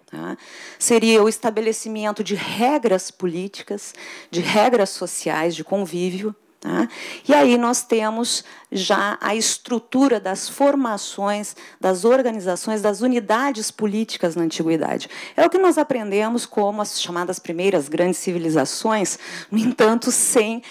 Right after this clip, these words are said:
essa abordagem um pouco mais específica, que nos mostra todas as condições para que os grupos humanos se organizem, tá? E aí nós vamos ter, eh, experiências daí,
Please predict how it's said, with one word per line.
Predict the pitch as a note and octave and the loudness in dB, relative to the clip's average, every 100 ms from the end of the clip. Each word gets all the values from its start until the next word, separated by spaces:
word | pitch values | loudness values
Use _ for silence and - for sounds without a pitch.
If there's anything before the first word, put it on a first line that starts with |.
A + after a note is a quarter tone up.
| - - | -18 -4
essa | G#3 G#3 | -4 0
abordagem | A3+ A3 G3 F3+ F3+ F#3+ G#3 | 2 2 2 2 0 -2 -4
um | G3 | -4
pouco | G3 F#3 | -4 -4
mais | G3+ F3+ F3+ | -6 -6 -6
específica, | - A#3+ A3 - G3+ G3+ - A#3 A3 - _ | -8 -6 -6 -6 -6 -6 -2 -4 -4 -14 _
que | A3+ | -2
nos | A#3+ A3+ | -2 -2
mostra | G#3 G3+ A3+ - - | 0 2 2 2 -6
todas | - B4+ E4 B3+ | -2 -2 -2 -6
as | A#3 | -6
condições | - A#3 G#3 G3+ - F#3 F#3+ G#3 - - - | -6 -8 -6 -6 -4 -2 -2 -6 -14 -20 -6
para | - G#3+ | -2 -2
que | - G#3+ | -2 0
os | A3 | 0
grupos | G3+ G#3+ G#3 F#3+ | 2 0 0 -6
humanos | G3+ F3 F#3 F#3+ | -2 0 0 -2
se | - | 2
organizem, | G3+ G3+ G#3+ F3 F3 D#3+ D#3 D3+ - - | 4 4 2 2 4 2 0 -6 -8 -12
tá? | F3 G#3 A#3 - - - - | -8 -8 -10 -18 -20 -8 2
E | |
aí | D#4+ | 4
nós | C#4 A3+ | 4 4
vamos | A3+ G#3+ | 0 -2
ter, | - G#3+ F#3+ F#3+ | -4 -2 0 0
eh, | F#3 E3+ E3 | 0 -2 -4
experiências | E3 - F#3 F#3+ G#3+ G#3+ G#3 D#3+ | -8 -6 -4 -2 -4 -4 -6 -2
daí, | E3 F3+ F3+ | -2 -2 -6